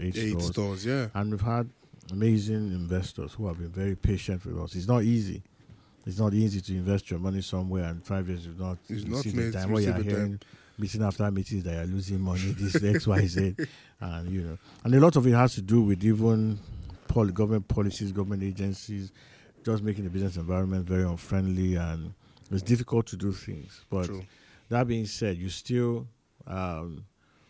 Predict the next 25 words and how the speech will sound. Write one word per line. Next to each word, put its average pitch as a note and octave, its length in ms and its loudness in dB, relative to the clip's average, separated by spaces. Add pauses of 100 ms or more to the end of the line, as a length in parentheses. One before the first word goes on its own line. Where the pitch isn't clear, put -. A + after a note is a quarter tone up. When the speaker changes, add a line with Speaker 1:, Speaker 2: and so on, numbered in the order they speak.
(100)
Speaker 1:
want A#2 380 0
to G#2 140 -6
see G#2+ 680 -4 (380)
something G#2+ 540 -4
given G2+ 540 -2
back F#2 240 -4 (280)
to F2 340 -8 (520)
the, F2+ 300 -6
the F#2 80 -8
country G#2 460 -10
itself. E2+ 480 -8 (440)
I A#2+ 60 -4
mean, A#2+ 140 0
we're G#2 80 -2
creating B2 380 -4
employment G2 560 -6
in F2+ 120 -6
every, F#2+ 280 -2
any G#2 200 0
little F#2+ 360 -2
way F#2 200 0
we D#2+ 160 -4
can. E2 260 -6
We're G2 240 0
Speaker 2:
Yeah. F#2+ 40 -4